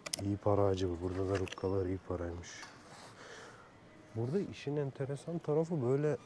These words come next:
günlük motosiklete binen insanlar çok ekipman kullanmıyor. Bakın ben de size burada motor üstünde video çekeceğim. Bayağı bildiğin eldivensiz,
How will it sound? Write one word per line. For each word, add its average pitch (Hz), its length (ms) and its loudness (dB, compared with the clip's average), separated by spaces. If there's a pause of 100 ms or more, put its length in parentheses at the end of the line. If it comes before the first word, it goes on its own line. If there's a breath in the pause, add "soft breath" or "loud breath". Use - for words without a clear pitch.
(100)
günlük 123 600 0
motosiklete 123 680 -4
binen 143 220 2
insanlar 147 500 2
çok - 140 -2 (140)
ekipman 131 480 0
kullanmıyor. 87 640 0 (500 loud breath)
Bakın 117 260 -2
ben 131 100 0
de 143 140 0
size 104 240 -4
burada 101 200 0
motor 110 320 2
üstünde 113 480 0
video 113 220 0
çekeceğim. 110 500 0
Bayağı 113 380 2
bildiğin 117 420 -2
eldivensiz, 104 680 -2